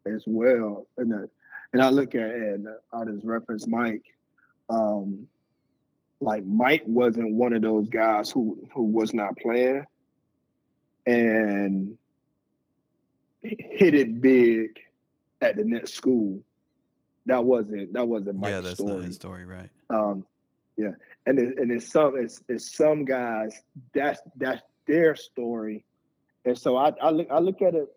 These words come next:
Speaker 1: I look at the transfer portal a, a little different, um,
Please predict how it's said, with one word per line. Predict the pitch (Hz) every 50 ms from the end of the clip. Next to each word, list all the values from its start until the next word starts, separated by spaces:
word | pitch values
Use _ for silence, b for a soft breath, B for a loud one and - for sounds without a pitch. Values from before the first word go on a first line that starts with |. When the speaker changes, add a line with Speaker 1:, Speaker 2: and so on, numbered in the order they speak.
| _ _ _ _ -
Speaker 1:
I | 147
look | 156 175 175 - 220
at | 175
the | 147
transfer | 143 - 170 160 156 151 - - 143 135
portal | - - 156 147 139 139 135 110 113 120 117 117 - -
a, | 117
a |
little | 113 113 127 135 127 120
different, | 107 104 117 120 123 123 - 139 143 139 143 _ _ _ _ _ _ _ _ _ _ _ _ _ _ _ -
um, | 127 123 120 117 113 110 110 107 101 98 - 190